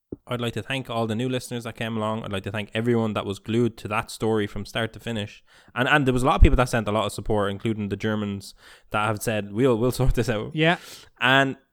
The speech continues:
Speaker 1: I would like to w-, welcome all the Football Index people and say, next week,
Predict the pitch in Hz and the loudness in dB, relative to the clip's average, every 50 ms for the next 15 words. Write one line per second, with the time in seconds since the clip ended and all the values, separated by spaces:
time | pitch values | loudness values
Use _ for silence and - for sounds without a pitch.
0 | _ _ _ _ 139 135 143 143 147 151 147 - 151 139 139 - 147 147 - 160 | _ _ _ _ 2 2 2 4 2 0 0 0 0 0 0 -2 -4 -8 0 4
1 | 180 202 202 - 190 180 170 - 175 160 160 165 160 156 151 - 165 147 147 147 | 6 6 6 6 4 2 2 2 0 0 0 0 0 -2 -2 -2 -4 -2 -2 -2
2 | 147 143 - 156 156 156 151 143 - _ _ _ _ _ _ _ - 135 156 170 | -2 -2 0 0 0 0 -2 -4 -6 _ _ _ _ _ _ _ -4 -2 -2 -2
3 | - - - 139 143 156 156 - - - - | -2 -4 -4 -2 -2 -2 -2 -4 -10 -20 -20